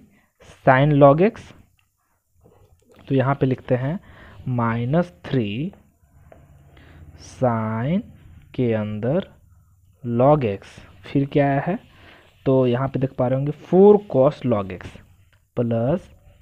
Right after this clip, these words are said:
फ़ोर cos log x और बट्टा में क्या, x। ये प्यारे बच्चों हम लोगों को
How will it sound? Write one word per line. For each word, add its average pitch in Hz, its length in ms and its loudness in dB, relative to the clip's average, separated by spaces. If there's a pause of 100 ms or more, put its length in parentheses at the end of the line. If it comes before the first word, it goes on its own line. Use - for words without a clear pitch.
(200)
फ़ोर 127 680 -2 (360)
cos 113 560 -2 (1800)
log 110 340 -2
x - 240 -6 (480)
और 117 200 -6
बट्टा 110 420 -8
में 156 160 -6
क्या, - 220 -14 (1040)
x। - 340 -16 (580)
ये 180 140 4
प्यारे 170 280 6
बच्चों 151 340 -2
हम 131 160 -4
लोगों 131 300 -2
को 151 220 -4